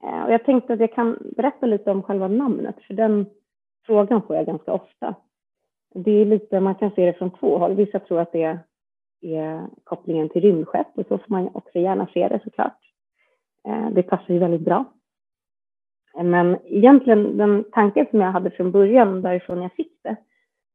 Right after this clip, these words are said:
det är från ett klipp som jag såg med, ehm, det var på Oprah Winfrey Soul Sessions, tror jag det heter. Nej, Super Soul Sunday heter det till och med. Soul Sessions är faktiskt min egen grupp.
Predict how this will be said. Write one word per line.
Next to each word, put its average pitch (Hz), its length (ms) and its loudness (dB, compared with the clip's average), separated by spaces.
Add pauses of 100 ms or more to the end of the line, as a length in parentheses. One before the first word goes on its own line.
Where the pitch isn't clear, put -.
(360)
det 226 240 -6
är 214 220 2
från 185 440 -2 (440)
ett - 220 -16
klipp - 320 -12
som 180 200 -6
jag - 120 -6
såg 175 340 -2
med, 175 480 -4
ehm, - 460 -6 (720)
det 196 200 -4
var 208 140 6
på 208 280 0
Oprah 196 280 2
Winfrey 226 380 2 (140)
Soul 240 220 0 (100)
Sessions, - 400 -8
tror - 80 -20
jag - 120 -4
det - 60 -2
heter. 185 400 -4 (1400)
Nej, 214 280 0 (280)
Super 233 240 -6
Soul 185 260 -2 (100)
Sunday - 320 -4
heter 190 220 -6
det - 100 -10
till - 100 -4
och - 60 -4
med. - 120 -6 (120)
Soul 240 220 2
Sessions 185 360 -4
är 208 100 0
faktiskt 180 240 -6
min 180 180 -2
egen 202 220 -2
grupp. - 220 -8